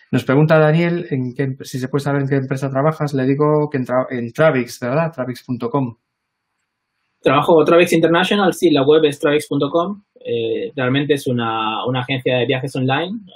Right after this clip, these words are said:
Speaker 2: O T A que se llama, eh, que básicamente eso, somos como un agregador de, de vuelos. Eh, tenemos diferentes webs en diferentes sitios. Tenemos cheaptickets punto N L, por ejemplo, en, en Holanda, que es número uno en Holanda. Eh, tenemos bayama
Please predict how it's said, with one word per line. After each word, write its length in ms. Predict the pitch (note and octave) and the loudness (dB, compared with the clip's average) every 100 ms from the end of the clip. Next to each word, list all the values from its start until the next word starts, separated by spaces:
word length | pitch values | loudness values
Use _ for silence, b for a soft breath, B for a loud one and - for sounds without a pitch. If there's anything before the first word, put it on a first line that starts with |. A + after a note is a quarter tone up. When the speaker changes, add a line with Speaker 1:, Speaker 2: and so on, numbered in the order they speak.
| - | -4
Speaker 2:
O 160 | - C3+ | -2 0
T 100 | B2 | 2
A 120 | B2+ C#3 | 2 2
que 120 | D3 | -4
se 120 | B2+ | -6
llama, 540 | C3+ D#3 F3 E3+ F#3+ - _ _ _ _ | -4 -4 -6 -6 -10 -10 _ _ _ _
eh, 340 | - C3 B2+ B2+ | -2 2 4 4
que 120 | - C3+ | 4 2
básicamente 500 | C3+ C#3 C3 C#3 C#3 | 0 0 0 0 -2
eso, 160 | - | -4
somos 300 | - B2+ B2 | -6 -6 -6
como 180 | - B2 | -6 -2
un 60 | B2+ | 0
agregador 580 | B2 A#2 A#2 A#2 A2+ | 0 0 0 0 0
de, 540 | A2+ A2 A2+ A2+ G#2 - _ _ - | -2 -4 -2 -2 -4 -8 _ _ -4
de 120 | B2 | 4
vuelos. 480 | D#3 F3 G#3 - _ | 6 4 2 -8 _
Eh, 640 | - A2 A2 A2 G#2 G#2 - | -10 -6 -4 -4 -6 -8 -10
tenemos 380 | G#2+ A2+ A#2+ A#2 | -6 -4 -4 -6
diferentes 460 | - A#2+ B2 B2 B2 | -6 -4 -2 -2 0
webs 220 | B2 A#2+ | 0 0
en 60 | G#2 | -6
diferentes 420 | G2+ A2+ A#2 - | -6 -4 -4 -4
sitios. 500 | C3 C#3 C3 - _ | -6 -4 -4 -6 _
Tenemos 440 | G#2+ A2 G#2+ - | -12 -10 -12 -12
cheaptickets 580 | - B2 B2 A#2+ A2+ - | -14 -6 -2 0 -2 -4
punto 240 | B2 A#2 A2+ | -4 -2 -2
N 280 | A2+ B2+ | 0 2
L, 200 | C3 C3 B2 | 4 4 2
por 140 | A#2 | 0
ejemplo, 420 | B2 B2 A#2 A2 | 0 -2 2 0
en, 200 | A2 A2+ | 0 -4
en 140 | A#2 A#2+ | -2 0
Holanda, 440 | A#2+ C3 C#3 D3+ - | 2 2 2 0 -2
que 80 | |
es 220 | G#2 - - | -4 -4 -2
número 340 | A#2+ A#2 A2+ | 2 4 6
uno 240 | A#2+ A#2 A2+ | 6 4 0
en 80 | |
Holanda. 400 | A2+ A#2+ C3 C#3+ - _ _ | 0 0 0 -2 -6 _ _
Eh, 160 | A2+ G#2+ | -4 -2
tenemos 260 | A#2 A#2 A2 | 0 0 0
bayama 680 | A2+ A#2+ A#2+ A#2+ A#2+ A#2 | 2 4 4 2 2 0